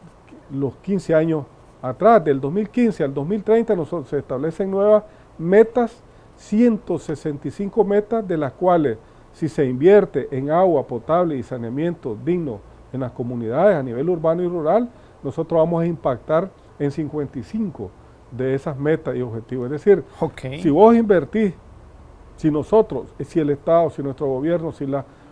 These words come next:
Speaker 1: los gobiernos municipales a través de las transferencias, recuerden de que tenemos transferencias, las transferencias municipales están destinadas,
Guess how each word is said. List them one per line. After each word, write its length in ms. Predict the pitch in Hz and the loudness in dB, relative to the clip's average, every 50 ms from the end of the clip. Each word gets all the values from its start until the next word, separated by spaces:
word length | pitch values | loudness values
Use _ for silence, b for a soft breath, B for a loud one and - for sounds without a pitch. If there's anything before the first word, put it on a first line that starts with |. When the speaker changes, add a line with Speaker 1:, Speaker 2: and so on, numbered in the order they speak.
| B - | B -6
Speaker 1:
los 120 | 147 143 | -4 -2
gobiernos 360 | 135 143 139 147 165 165 175 170 | 0 2 2 2 2 0 -2 -4
municipales 680 | 170 170 165 143 - - 123 - - 165 180 180 175 | -4 -4 -4 -4 -6 -8 -8 -2 0 2 2 4 2
a 60 | 151 | 0
través 300 | - - 139 135 139 139 | 0 -2 -4 -2 -2 -2
de 80 | 143 160 | -4 -4
las 160 | 156 143 - | -6 -6 -6
transferencias, 680 | - 147 135 131 - 131 135 156 170 175 - - 127 107 - - - - - - - - - - - - - - - - - - - | -8 -10 -10 -8 -8 -4 -2 -2 -2 -2 -4 -6 -6 -6 -8 -14 -20 -20 -20 -20 -20 -20 -20 -20 -20 -20 -20 -20 -20 -20 -20 -18 -10
recuerden 360 | 135 135 127 156 151 170 185 | -10 -6 -4 -2 -2 -2 -2
de 100 | 175 185 | -2 -2
que 80 | 185 180 | -2 -2
tenemos 380 | 175 180 151 151 151 170 170 | -2 -2 -4 -2 -4 -4 -6
transferencias, 640 | - 180 175 170 185 165 143 151 151 143 - 180 175 - B B B B B B B B B B B | -4 -6 -6 -4 -4 -4 -4 -4 -6 -4 -4 -4 -4 -4 B B B B B B B B B B B
las 120 | - 131 127 | -8 -8 -6
transferencias 520 | - 147 127 - 139 143 143 - 180 165 | -6 -6 -4 -2 -2 -2 0 0 -2 -2
municipales 680 | 165 180 170 175 165 175 - - 151 151 156 175 180 170 | -2 -2 -2 -2 -2 -4 -4 0 0 0 2 2 0 -2
están 240 | 143 - - 151 156 | -2 -4 -6 -6 -6
destinadas, 640 | 160 156 - 185 151 147 147 147 156 170 175 175 | -6 -8 -8 -6 -6 -2 0 0 0 0 -2 -4